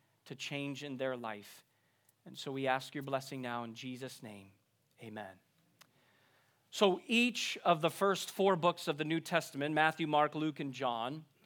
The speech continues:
all of them will record the very fact that Jesus had come back to life and resurrected. They,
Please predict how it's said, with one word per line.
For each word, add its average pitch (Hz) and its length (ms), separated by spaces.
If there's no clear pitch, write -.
all 214 280
of 180 140
them 151 320
will 156 220
record 151 720
the 151 80
very 160 240
fact 151 480
that 180 140
Jesus 160 480
had 175 180
come 165 280
back 139 340
to - 100
life 156 400
and 175 140
resurrected. 151 680
They, 165 200